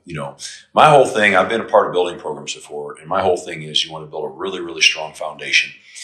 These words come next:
And so that house can stand on it for, for a long time. And if you don't get it fundament-, foundationally correct,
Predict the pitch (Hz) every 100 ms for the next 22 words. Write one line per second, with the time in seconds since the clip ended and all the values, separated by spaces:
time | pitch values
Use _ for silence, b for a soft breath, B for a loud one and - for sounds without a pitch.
0 | B B B - - 76 78 87 85 -
1 | 78 - 82 73 76 71 - 76 71 71
2 | - 78 71 76 78 73 92 92 - -
3 | - 87 127 131 117 - - - - 113
4 | 107 101 - - 113 110 107 120 113 98
5 | 98 - - 76 90 87 - -